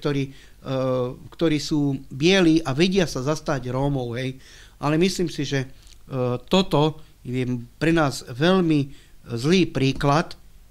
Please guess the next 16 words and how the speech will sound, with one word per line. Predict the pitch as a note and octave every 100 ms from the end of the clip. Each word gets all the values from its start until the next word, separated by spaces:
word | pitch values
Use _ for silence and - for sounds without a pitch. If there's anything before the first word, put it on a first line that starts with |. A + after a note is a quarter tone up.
| -
hej, | B2+ C#3 C#3 -
a | A#2
veľké | C3+ F#3+ F3+ D3
ponaučenie | F3 F#3 D#3 B2+ - C3+ B2+
z | -
toho, | C3+ C#3 D#3+ - - - -
že | B2
sa | - -
Kotlebovci | F3+ F3+ D#3 C3+ B2+ -
dostali | C3+ D3 D#3 A#2+
do | B2+
parlamentu. | D#3+ C3 A#2+ A#2 A2+ - B2 - - - - -
Mňa | F#3 G#3+
však | - F3+ D3+
mrzí | E3+ E3+ D3 C#3 -
to, | E3 D#3+ C#3